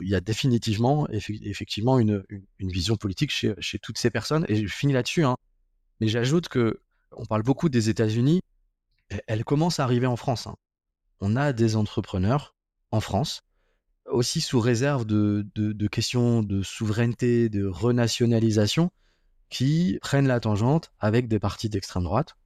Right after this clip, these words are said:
euh, donc nationalistes, euh, tendance fasciste, Rassemblement National. Il y a des articles dans Le Monde sur des personnes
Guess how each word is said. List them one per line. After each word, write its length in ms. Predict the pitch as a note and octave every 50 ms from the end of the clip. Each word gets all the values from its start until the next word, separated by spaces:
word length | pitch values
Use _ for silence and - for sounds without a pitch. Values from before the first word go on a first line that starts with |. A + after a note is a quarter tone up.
| _ -
euh, 340 | F2 F2 F2 F2 F2 E2+ E2
donc 220 | F2 F2 F2 - -
nationalistes, 680 | C#2+ D#2 E2 - - F2 E2+ E2+ E2 E2+ E2 - -
euh, 160 | - F2+ F2 - _ _ _ _ _ _ -
tendance 320 | - G#2 G2 F#2+ F#2+ -
fasciste, 480 | - - G2 - - C#3 D#3+ - - - - -
Rassemblement 500 | F#2 F#2 F#2 - G#2 F#2+ G2 F#2+ F#2+ F#2+
National. 440 | F#2+ F#2 - - G2 G#2 C#3+ F3 E3 _ _ _ _ _ _ _ -
Il 60 | -
y 40 | A2
a 60 | G#2+
des 200 | G2 G#2 G2+ F#2
articles 240 | F#2+ - - A2 G#2
dans 120 | G2 F#2+ F2+
Le 60 | F2
Monde 220 | F#2 G#2+ A#2+ A#2
sur 180 | - - - F2+
des 80 | -
personnes 420 | F#2 - - - - G2 G2 F2+